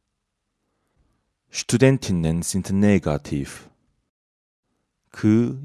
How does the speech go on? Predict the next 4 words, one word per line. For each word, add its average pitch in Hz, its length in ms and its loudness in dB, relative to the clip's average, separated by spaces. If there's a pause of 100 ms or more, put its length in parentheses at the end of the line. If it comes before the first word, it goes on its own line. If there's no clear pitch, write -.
여선생님들은 90 1300 2
강하다. 69 600 -8 (1120)
Die 101 160 0
Lehrerinnen 85 1040 2